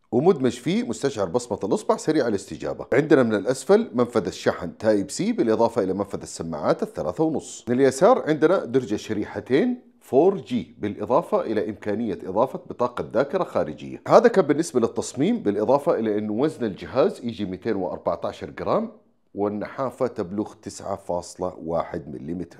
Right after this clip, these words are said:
أكثر ميزة في هذا الجهاز والعلامة الفارقة حرفيًا في هذا الجهاز هي البطارية اللي تبلغ حجمها ستة آلاف ملي أمبير مع شحن ثمنتاشر واط. ستة آلاف ملي أمبير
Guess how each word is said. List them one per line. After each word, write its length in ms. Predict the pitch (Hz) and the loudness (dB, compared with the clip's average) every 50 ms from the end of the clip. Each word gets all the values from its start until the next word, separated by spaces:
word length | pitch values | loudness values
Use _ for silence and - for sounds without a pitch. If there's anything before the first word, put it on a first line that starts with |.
| _ 180 | _ 2
أكثر 280 | 190 - - 208 156 | 2 4 4 4 4
ميزة 280 | 139 147 180 156 113 113 | 4 2 0 0 0 0
في 80 | - | 2
هذا 200 | 117 139 151 156 | 4 4 4 4
الجهاز 400 | 139 98 82 101 110 143 123 92 | 2 0 -2 -2 0 0 0 2
والعلامة 420 | 98 87 82 95 104 131 131 117 107 | 0 0 2 4 4 4 4 4 0
الفارقة 460 | 95 - - 127 120 98 - - - | 0 2 4 4 4 2 0 -4 -6
حرفيًا 520 | - - 98 92 - - - 156 139 123 | -4 -4 -4 -4 -4 -6 -4 0 0 0
في 140 | 104 - 104 | 0 0 0
هذا 200 | 101 131 139 139 | 0 2 2 2
الجهاز 460 | 131 98 - 113 120 160 180 180 - - | 0 -2 -2 -2 0 0 -2 -2 -6 -4
هي 100 | 104 117 | -2 -2
البطارية 720 | 110 95 78 95 - - 98 101 110 131 127 123 131 - | 0 0 -2 -4 0 0 0 0 0 0 0 0 0 0
اللي 140 | 90 87 87 | -4 -6 -6
تبلغ 320 | - - 110 87 78 - | -6 -6 -6 -6 -8 -10
حجمها 400 | - - 107 104 104 104 113 113 | -10 -10 -12 -12 -10 -10 -10 -10
ستة 520 | 98 - - - 123 123 - - 104 82 90 | -10 -12 -10 -10 -10 -10 -8 -6 -4 -4 -2
آلاف 380 | 95 104 110 110 107 - - | 0 0 0 0 -2 -4 -6
ملي 320 | 101 101 98 101 101 80 80 | -6 -6 -4 -4 -4 -4 -4
أمبير 400 | 92 82 - 92 78 - - - - _ _ _ _ _ | -8 -6 -6 -6 -6 -6 -8 -16 -20 _ _ _ _ _
مع 180 | - 78 - - | -12 -12 -10 -12
شحن 400 | - - 120 113 - 156 165 170 - - _ - | -6 -4 -4 -2 -2 -4 -4 -4 -8 -16 _ -12
ثمنتاشر 600 | - 80 82 82 78 - 113 113 117 - - 113 95 | -10 -10 -8 -10 -8 -8 -8 -8 -6 -4 -4 -4 -2
واط. 300 | 85 71 - - - - | -4 -4 -6 -10 -14 -16
ستة 280 | - - 123 - - 107 | -12 -12 -8 -2 0 2
آلاف 240 | 101 113 110 110 - | 4 4 4 2 0
ملي 240 | 110 104 101 98 90 | -2 -2 -2 -2 -2
أمبير 460 | 98 90 113 135 180 208 - - | 0 2 4 6 6 4 2 -4